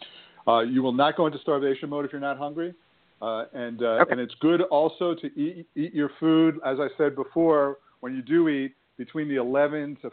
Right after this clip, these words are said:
Speaker 1: five range is the, is the, is the sweet spot of when, of the best time to eat to assist your body in burning fat, as long as you're not hungry. So if you're hungry at nine o'clock in the morning, by all means eat. If you're not hungry, have the super greens, have liquids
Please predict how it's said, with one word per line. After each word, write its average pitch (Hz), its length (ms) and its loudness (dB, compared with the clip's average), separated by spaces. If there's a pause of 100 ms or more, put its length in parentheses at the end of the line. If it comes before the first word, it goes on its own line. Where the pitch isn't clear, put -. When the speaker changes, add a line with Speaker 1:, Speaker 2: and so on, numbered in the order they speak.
Speaker 1:
five 147 340 4
range 117 480 -10
is 104 140 -16
the, 110 200 -12
is 110 120 -10
the, 110 160 -2 (240)
is 113 140 -6
the 107 100 -4 (120)
sweet 143 220 2
spot 110 340 2
of 101 160 -12
when, 127 340 -2 (300)
of 110 80 -6
the 120 80 -2
best 135 220 2 (120)
time 156 260 2
to 139 60 -12
eat 117 360 -10 (260)
to 139 100 -4
assist 135 440 -6
your 135 100 -2
body 117 380 -2
in 107 100 -10
burning 110 360 -8
fat, 120 320 -4 (240)
as 127 120 -4
long 147 340 2
as 139 100 -4
you're 139 80 -8
not 127 220 -4
hungry. 117 440 -10
So 117 60 -8
if 104 60 -8
you're 120 100 -4
hungry 180 240 2
at 165 60 -2
nine 151 180 0
o'clock 143 260 -2
in 143 40 -14
the 131 60 -12
morning, 135 280 -8
by 117 80 -6
all 117 180 -6
means 117 320 -14
eat. 135 160 2
If 117 100 -8
you're 90 140 -20
not 127 220 2
hungry, 131 380 -6 (280)
have 127 220 -2
the 135 160 -2
super 143 260 2
greens, 131 320 -2 (100)
have 127 420 4
liquids 127 500 2